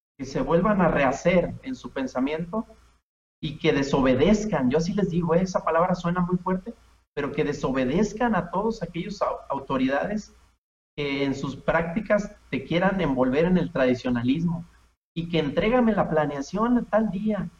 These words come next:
y que tienes que hacer esto y que eso que usted hizo, maestro, no está bien pedagógicamente. No, no, no. Libérense de esas autoridades,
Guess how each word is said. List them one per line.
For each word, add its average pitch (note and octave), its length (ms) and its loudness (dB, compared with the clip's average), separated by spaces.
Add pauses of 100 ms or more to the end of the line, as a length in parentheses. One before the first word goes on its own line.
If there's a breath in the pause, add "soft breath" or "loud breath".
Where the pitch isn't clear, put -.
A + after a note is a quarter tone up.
(360)
y D#3+ 140 -10
que D#3+ 120 -4
tienes B3+ 420 -2
que - 80 -2
hacer G#3+ 300 0
esto G#3+ 460 -2
y - 120 -8
que F#3 160 -2
eso A#3+ 260 -2
que A3+ 80 -2
usted F#3 220 0
hizo, A#3 220 0
maestro, G#3+ 440 -4
no A3 60 2
está A3+ 240 -2
bien F#3+ 400 -2 (340)
pedagógicamente. E3 840 0
No, G3 140 -2
no, G#3+ 120 0
no. G3+ 260 -6 (760)
Libérense G#3+ 720 4
de E3 140 -2
esas F#3+ 320 -6
autoridades, E3 1040 -4